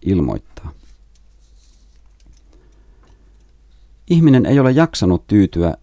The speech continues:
Jumalan tuonpuoleiseen ja näkymättömään olemukseen.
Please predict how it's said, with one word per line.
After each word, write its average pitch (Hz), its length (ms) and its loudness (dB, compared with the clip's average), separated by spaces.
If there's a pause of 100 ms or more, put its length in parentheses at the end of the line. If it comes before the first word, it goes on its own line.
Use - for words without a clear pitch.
(120)
Jumalan 95 440 0
tuonpuoleiseen 87 840 -2
ja 87 60 0
näkymättömään 80 760 -4
olemukseen. 78 720 -12